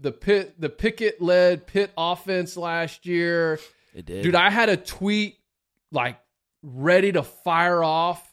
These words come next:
Speaker 2: Same.
Speaker 1: Um, and it was obviously a stab at Texas, 'cause if you know me and you listen, like, anytime
Speaker 2: Mm-hmm.
Speaker 1: I can take a dig at Texas, I
Speaker 2: You
Speaker 1: will.
Speaker 2: don't do it.
Speaker 1: And I was gonna,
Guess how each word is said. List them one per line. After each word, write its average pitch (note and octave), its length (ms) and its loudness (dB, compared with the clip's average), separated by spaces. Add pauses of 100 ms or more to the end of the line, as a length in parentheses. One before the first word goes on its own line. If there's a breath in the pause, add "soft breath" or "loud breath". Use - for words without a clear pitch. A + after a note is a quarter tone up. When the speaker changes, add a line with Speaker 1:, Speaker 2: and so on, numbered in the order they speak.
Speaker 2:
Same. G2+ 420 -10 (200)
Speaker 1:
Um, D#3 420 0
and D#3+ 120 -2
it - 20 -2
was D#3+ 160 -2
obviously D3+ 360 -2
a D3 40 -2
stab C3+ 520 -2
at C#3+ 140 -8
Texas, B2 420 -10
'cause B2+ 160 -10
if A#2+ 140 -10
you C3 80 -6
know C3 160 -2
me B2+ 420 -4
and B2+ 120 -6
you C#3 80 -6
listen, A#2 380 -4
like, A2 240 -12
anytime A#2+ 400 -6
Speaker 2:
Mm-hmm. C3+ 80 -4
Speaker 1:
I C3+ 80 -2
can C3+ 160 -8
take C#3 200 -6
a C3+ 60 -4
dig C3 260 -2
at D3 120 -10
Texas, B2 640 -8 (200)
I A#2+ 80 -4
Speaker 2:
You B2 60 -2
Speaker 1:
will. B2+ 200 0
Speaker 2:
don't A2 140 -2
do D2+ 140 -16
it. E2+ 100 -20 (400)
Speaker 1:
And - 100 -8
I C#3+ 100 -4
was C#3 120 -4
gonna, E3 160 0